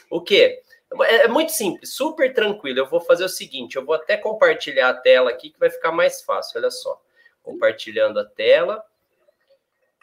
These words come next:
Eu venho, compartilho a tela. Exata. E aí, olha só que simples, ó.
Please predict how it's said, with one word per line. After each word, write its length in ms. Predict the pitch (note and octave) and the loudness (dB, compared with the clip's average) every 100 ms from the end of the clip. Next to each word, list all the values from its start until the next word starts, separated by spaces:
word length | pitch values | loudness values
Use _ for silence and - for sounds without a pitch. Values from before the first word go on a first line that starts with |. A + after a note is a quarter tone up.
| _ _ | _ _
Eu 240 | A2 G#2+ | -18 -16
venho, 680 | G#2 A2 A#2 B2+ D3+ F3+ G3 | -6 -2 0 0 -2 -4 -6
compartilho 960 | - C3 B2 A#2+ A#2 - A#2 A2 A2+ A2+ _ | -4 -6 2 2 2 -6 -12 -10 -10 -12 _
a 140 | G#2+ G#2+ | -6 -6
tela. 840 | - - G#2+ G#2 G#2 C3+ G3+ G#3 _ _ _ _ _ | -10 -6 2 2 2 0 -2 -4 _ _ _ _ _
Exata. 1040 | G2 F#2+ F2 F2 F#2 - _ - G#3 A#3 - _ _ _ | -18 -18 -12 -10 -8 -10 _ -6 -4 -6 -12 _ _ _
E 120 | G#2 | -8
aí, 360 | G#2 G#2+ A#2+ D#3 | -4 -4 -2 2
olha 240 | C3+ D#3 | 4 4
só 200 | E3+ D#3+ | 2 0
que 140 | D3+ F3 | -4 -10
simples, 500 | - A2+ F#2+ A2 A2+ | -12 -12 -14 -6 -2
ó. 280 | G2+ - | -2 -4